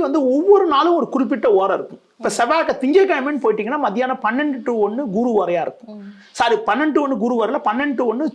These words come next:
Speaker 1: சுக்கிர ஓரையா இருக்கும்.
Speaker 2: ஓகே.
Speaker 1: அடுத்து சு-, சுக்கிர ஓரை கிடையாது. திங்கட்கிழமை அன்னைக்கு பாத்தீங்கன்னா பன்னெண்டு, பதினொன்னு to பன்னெண்டு சுக்கிர ஓரை, பதினொன்னு to பன்னெண்டு வந்து யமகண்டம் வந்ததுனால பதினொன்னு to பன்னெண்டு பண்ணக்கூடாது. பன்னெண்டு to ஒன்னு புதன் ஓரையா இருக்கும், நல்லா இருக்கும். அப்புறம் மத்தியானம் பாத்தீங்கன்னா மூணு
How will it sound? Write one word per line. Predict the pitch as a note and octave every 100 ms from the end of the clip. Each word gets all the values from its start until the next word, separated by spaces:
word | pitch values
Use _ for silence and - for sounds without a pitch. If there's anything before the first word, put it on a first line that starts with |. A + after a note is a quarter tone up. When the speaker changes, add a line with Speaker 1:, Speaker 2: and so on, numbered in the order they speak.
| A#3
Speaker 1:
சுக்கிர | C#4+ C4 A3+
ஓரையா | F3+ D#3+
இருக்கும். | - - - G3+
Speaker 2:
ஓகே. | - F#3+ - G#3
Speaker 1:
அடுத்து | C4+ - F4 - -
சு-, | - F3
சுக்கிர | G#3+ D4+ B3+
ஓரை | F#3
கிடையாது. | E3 D3+ C#3+ - _
திங்கட்கிழமை | G3+ C4 C#4+ B3
அன்னைக்கு | A#3+ A#3
பாத்தீங்கன்னா | G#3+ G#3+ C#4+ G3+
பன்னெண்டு, | A3+ D4+ C4+ - F#3+
பதினொன்னு | A#3 E4 D#4
to | D#4+
பன்னெண்டு | B3+ C4+ -
சுக்கிர | - A3 E3
ஓரை, | F#3 E4+ - - _ _
பதினொன்னு | A3 D#4+ E4
to | D4+
பன்னெண்டு | B3+ C4 A#3+
வந்து | C4 G#3
யமகண்டம் | C4 D#4 C#4
வந்ததுனால | G#3+ G#3 B3+ B3+
பதினொன்னு | A#3 B3+ A3
to |
பன்னெண்டு | G3+ G#3+ G3+
பண்ணக்கூடாது. | F#3+ F3+ D#3+ D#3+ E4+ - _ _ _ -
பன்னெண்டு | B3 G4+ G4 G4+
to | D4 C4
ஒன்னு | C#4+ C#4
புதன் | A3+ D#4 D4
ஓரையா | A#3 G3+
இருக்கும், | F#3 B3 F3
நல்லா | F3+ E3+
இருக்கும். | - - _ -
அப்புறம் | A3 D#4 A#3
மத்தியானம் | A3+ E4+ E4+ C4
பாத்தீங்கன்னா | A#3 A#3 E4 A#3+
மூணு | D#4 G4